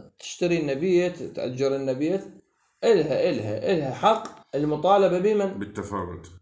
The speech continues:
Speaker 1: حتى ما تشارك غير الزوج في البيت.
Speaker 2: مم.
Speaker 1: ولها المطالبة بالتفرد بالمسكن عن مشاركة غير الزوج. عيالها وأرحامهم ومشاكل.
Speaker 2: من حقها.
Speaker 1: إيه، من حقها، إيه.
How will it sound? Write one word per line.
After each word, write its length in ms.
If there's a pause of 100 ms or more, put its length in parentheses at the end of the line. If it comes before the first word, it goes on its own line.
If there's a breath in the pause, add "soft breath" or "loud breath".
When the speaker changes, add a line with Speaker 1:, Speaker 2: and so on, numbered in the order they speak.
(140)
Speaker 1:
حتى 320
ما 120
تشارك 640
غير 280
الزوج 420
في 180
البيت. 340
Speaker 2:
مم. 800
Speaker 1:
ولها 340
المطالبة 560
بالتفرد 600
بالمسكن 420
عن 180
مشاركة 580
غير 300
الزوج. 480 (420)
عيالها 640 (1000)
وأرحامهم 760
ومشاكل. 680
Speaker 2:
من 80
حقها. 400 (180)
Speaker 1:
إيه، 280
من 140
حقها، 360
إيه. 360